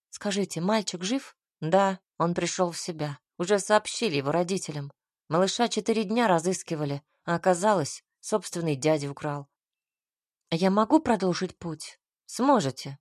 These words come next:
Через полчасика. Сейчас ваши данные пробивают по базе». Кармель вышла из машины и присела на землю под тополем. Подошёл сержант Лосев и опустился рядом с ней. «Я был в вашем городе в выходные,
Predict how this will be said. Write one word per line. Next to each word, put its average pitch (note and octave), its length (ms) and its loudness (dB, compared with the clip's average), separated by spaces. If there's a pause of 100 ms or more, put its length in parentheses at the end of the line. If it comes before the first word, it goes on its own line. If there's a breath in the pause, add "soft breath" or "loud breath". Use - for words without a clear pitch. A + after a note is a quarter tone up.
(140)
Через G3+ 280 0
полчасика. E3+ 800 0 (180)
Сейчас F3 500 2
ваши F#3 300 0
данные F3+ 420 2
пробивают F3+ 520 4
по F#3+ 120 6
базе». D3 380 0 (640)
Кармель A#3+ 460 4
вышла A3+ 380 -2
из F#3+ 240 -10
машины G#3 460 -4
и - 140 -8
присела G#3 540 -4
на G3 160 2
землю F3+ 400 -2
под E3 280 -8
тополем. D3+ 520 -12 (680)
Подошёл A#3 420 0
сержант A#3 520 -2
Лосев A3 640 0
и F#3+ 80 0
опустился F#3 640 -6
рядом F3+ 300 -4
с - 160 -10
ней. D#3+ 400 -12 (640)
«Я D4 160 4
был D4+ 280 6
в - 20 -4
вашем G3 380 0
городе G3 340 2
в E3 40 -2
выходные, F3+ 680 -2